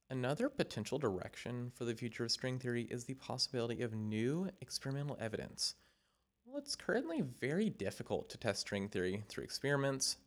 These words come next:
new technologies and techniques could eventually make it possible to, to detect the effects of other dimensions and other predictions of the theory. Three, alternative theories. Finally,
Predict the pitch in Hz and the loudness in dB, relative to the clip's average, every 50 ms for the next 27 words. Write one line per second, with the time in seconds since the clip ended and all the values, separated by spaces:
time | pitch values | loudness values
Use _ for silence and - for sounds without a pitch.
0 | _ _ _ _ _ _ _ - 135 151 175 - 320 311 - - 98 104 110 123 | _ _ _ _ _ _ _ -6 -4 -2 0 0 0 0 2 2 4 4 4 4
1 | 151 185 196 - 143 - - 151 - - 120 131 175 - - - - - 220 240 | 4 2 2 2 0 -2 -4 -6 -4 -4 -2 -2 -2 -2 -4 -6 -2 0 2 2
2 | 254 180 127 - - - - 113 123 127 - - 208 208 143 104 92 101 - - | 2 2 0 -4 -8 -10 -8 -8 -6 -6 -2 0 2 2 4 2 2 2 2 0
3 | 160 - - - 107 117 127 - - 95 85 - - - - - 139 131 113 - | 0 -2 -2 0 0 0 2 2 2 0 0 0 -2 -8 -2 4 6 6 6 6
4 | - 143 - - 113 87 - - - 190 160 - - - - - - - - 120 | 2 0 0 0 0 0 0 2 2 2 2 2 2 4 4 4 4 6 6 4
5 | 113 107 107 - - 123 113 104 95 95 101 143 170 180 - - 180 170 170 165 | 4 4 4 6 6 8 8 8 6 6 4 6 4 4 4 4 4 4 4 2
6 | - - - - - 135 143 151 156 156 156 156 156 151 - - 117 110 110 98 | 0 -2 -4 -6 -6 -4 0 2 2 2 2 2 0 -2 0 0 2 4 4 4
7 | - 113 110 123 - - - - - - - - 95 - - - - 127 101 - | 4 2 2 2 2 0 -4 -4 -4 -2 -2 -2 -2 -4 -2 0 0 2 2 0
8 | 107 113 - - _ _ _ _ _ _ _ _ _ _ _ _ _ _ _ _ | -4 -8 -10 -16 _ _ _ _ _ _ _ _ _ _ _ _ _ _ _ _
9 | _ - - - - _ _ _ _ _ _ _ - 123 123 120 110 95 98 104 | _ -20 -20 -20 -20 _ _ _ _ _ _ _ -4 0 0 2 2 2 0 -2
10 | 107 - _ _ _ _ _ 117 123 - - 175 180 196 190 185 156 - - - | -6 -10 _ _ _ _ _ -4 -4 -2 0 0 2 4 4 4 2 2 0 0
11 | 95 - 50 - - - - - - - _ _ _ _ _ _ _ _ - 131 | 0 0 -2 -6 -6 -6 -6 -6 -8 -14 _ _ _ _ _ _ _ _ 2 2
12 | 117 98 73 50 50 - 120 | 4 4 2 -2 -4 -6 -8